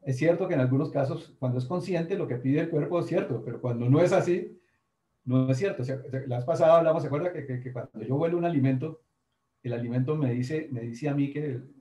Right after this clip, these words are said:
el cuerpo le dice, "Oiga, ya no necesita más"? ¿Sí? O sea, que hay cierto nivel de conciencia, pero cuando, cuando no lo estoy haciendo, si-, inconscientemente, pues no paro.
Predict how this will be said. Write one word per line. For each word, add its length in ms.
el 100
cuerpo 260
le 80
dice, 200
"Oiga, 360
ya 100
no 100
necesita 440
más"? 320
¿Sí? 260
O 100
sea, 260
que 80
hay 60
cierto 300
nivel 240
de 100
conciencia, 500
pero 140
cuando, 360
cuando 260
no 140
lo 100
estoy 160
haciendo, 580
si-, 220
inconscientemente, 880
pues 360
no 200
paro. 340